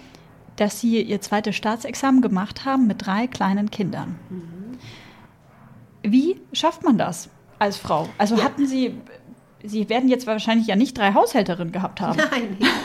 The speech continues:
Speaker 2: wir hatten ja gar kein Geld am Anfang, weil wir ja noch im Studium waren. Äh, ich glaub, ich hab nicht mal vielleicht grad eine Putzfrau gehabt. Dann hab ich natürlich, ähm, in meiner Referendarzeit, da hab ich auch schon ein bisschen Geld verdient, äh, hab ich jemanden gehabt, der für die Kinder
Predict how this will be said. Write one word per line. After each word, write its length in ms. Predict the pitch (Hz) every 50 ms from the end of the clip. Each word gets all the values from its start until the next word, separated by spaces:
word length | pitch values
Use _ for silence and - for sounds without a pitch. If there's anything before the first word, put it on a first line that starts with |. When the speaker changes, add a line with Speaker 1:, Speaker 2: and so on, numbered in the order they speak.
| -
Speaker 2:
wir 140 | - 214 240
hatten 180 | 233 196 202 214
ja 120 | 208 185
gar 180 | - 202 185 180
kein 240 | - 180 165 180
Geld 300 | 180 240 262 294 240 -
am 100 | 185 165
Anfang, 340 | 160 156 170 175 - 175 170
weil 160 | 180 175 170
wir 60 | 180 170
ja 60 | 165
noch 140 | 175 160 175
im 80 | 170 151
Studium 500 | 170 - 262 294 247 190 180 175 165 165
waren. 200 | 156 151 175 - - - - - - -
Äh, 300 | - 190 185 180 175 - - - - _ _ -
ich 140 | 214 - -
glaub, 220 | - 196 156 - 190
ich 100 | - 220
hab 140 | 185 -
nicht 200 | 208 214 196 -
mal 240 | - 190 180 170 - - - - _ _ _
vielleicht 420 | - - 190 185 180 - - - -
grad 220 | - 185 190 196 -
eine 100 | 202 180
Putzfrau 420 | - 214 226 - - - 277 269
gehabt. 320 | 254 254 247 247 - - -
Dann 240 | 208 247 302 294
hab 140 | 269 247 254
ich 100 | 220 -
natürlich, 640 | 214 190 185 - - - 220 233 254 302 311 311 - - - - - - _ _ -
ähm, 360 | 202 202 190 196 196 190 - -
in 120 | 202 196
meiner 300 | 190 190 190 170 170 165
Referendarzeit, 840 | 180 175 175 - - 175 170 165 170 180 196 208 - - 269 262 262
da 80 | 190 175
hab 80 | 175
ich 160 | 165 160 - -
auch 80 | 156
schon 140 | - - 170
ein 20 |
bisschen 260 | 170 165 - - 165 160
Geld 220 | - - 175 -
verdient, 500 | - 220 220 - 262 320 427 - - - _ _ - - - - _ _ -
äh, 240 | 208 214 214 208 202
hab 240 | 196 202 - - -
ich 240 | 190 - - - _ _ _ _ _ _
jemanden 480 | _ - 185 170 170 175 175 185 180 170
gehabt, 360 | - 170 165 160 - - - -
der 140 | 175 160 165
für 180 | - - 190
die 120 | 180 220 214
Kinder 320 | - - 190 165 143 110